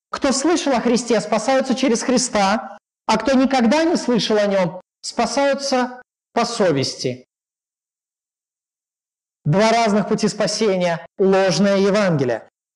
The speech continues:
Или разные пути спасения для мужчин и женщин, как мы услышали. Мужчины спасаются через веру,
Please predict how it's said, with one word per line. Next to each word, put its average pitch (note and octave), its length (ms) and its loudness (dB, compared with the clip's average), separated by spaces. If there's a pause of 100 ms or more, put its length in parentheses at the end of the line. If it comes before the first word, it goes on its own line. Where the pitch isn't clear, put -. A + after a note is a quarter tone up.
(160)
Или D4+ 480 2 (160)
разные C#4+ 400 2
пути C#4+ 220 -2
спасения C4 520 0
для A3+ 140 4
мужчин A3+ 420 2
и A3+ 60 2
женщин, A#3+ 520 0
как F#3 160 -2
мы F#3+ 160 2
услышали. F#3 540 0 (260)
Мужчины A#3 440 4
спасаются A3 520 0
через F#3+ 300 2
веру, B3 340 2